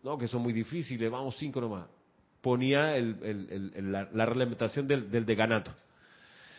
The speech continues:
Pero el sistema me seguía permitiendo meter siete, así que yo con el pie en el acelerador le metí siete, siete, siete, siete, siete, y por eso me gradué ocho meses antes que el, la tropa que venía conmigo.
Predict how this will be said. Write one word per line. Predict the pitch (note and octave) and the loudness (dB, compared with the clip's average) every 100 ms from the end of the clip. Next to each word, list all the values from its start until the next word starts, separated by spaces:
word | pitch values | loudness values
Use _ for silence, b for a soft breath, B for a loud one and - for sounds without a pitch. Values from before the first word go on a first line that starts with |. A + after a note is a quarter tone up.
| B B B B _ | B B B B _
Pero | G3+ G#3+ G3 G3 | 8 10 8 4
el | C#3 | 2
sistema | D#3 C#3 F#3+ F3+ | 2 2 4 4
me | D3+ | 4
seguía | D3+ D3+ | 4 4
permitiendo | F3 E3+ D#3+ E3+ F3 | 4 2 2 2 2
meter | E3+ E3 E3+ | 2 2 2
siete, | - G#3 C3 A2 G2 | 2 2 2 0 -2
así | G#2+ - D3 | -2 -2 2
que | D3+ D3+ D3+ B2+ | 2 2 0 0
yo | C3 D3+ F#3 F3+ | 4 4 4 0
con | B2 | 0
el | B2 A#2 - - - _ _ _ _ - _ | 0 0 -4 -16 -20 _ _ _ _ -20 _
pie | F3+ G3 F#3 | 6 6 6
en | D3 C#3+ | 4 2
el | C#3 | 4
acelerador | F3+ F3 F3 F#3 D#3 E3 F3 | 2 2 2 4 6 6 4
le | C#3+ | 2
metí | C3 B2+ G#3 E3+ C#3 | 0 -2 -4 -6 -10
siete, | - E3+ E3+ E3 | -6 -4 -2 -2
siete, | F3 D3+ D#3 | -4 -4 -4
siete, | E3+ D#3 | -2 -4
siete, | D3+ F3 D#3 | -4 -4 -4
siete, | D#3+ F#3+ F3 | -2 -2 0
y | |
por | E3+ E3+ | 2 2
eso | E3+ E3+ | 4 4
me | E3+ | 4
gradué | E3 E3+ F3 F3 F3 - - _ _ - | 6 6 8 6 2 -6 -20 _ _ 0
ocho | D#3 D#3+ D3+ | 2 4 4
meses | D3+ D3 D#3+ | 2 2 2
antes | E3+ E3 - A#2 D#2+ - _ _ _ _ _ b b _ | 2 0 -4 -8 -10 -20 _ _ _ _ _ b b _
que | - C#3+ | 4 6
el, | D3 C#3 - | 6 2 0
la | A#2+ A#2 | 0 2
tropa | C#3+ D3 | 2 2
que | C3+ | 2
venía | A#2+ B2+ | 0 0
conmigo. | C3+ D3+ F#3 G#2+ | 0 0 0 -2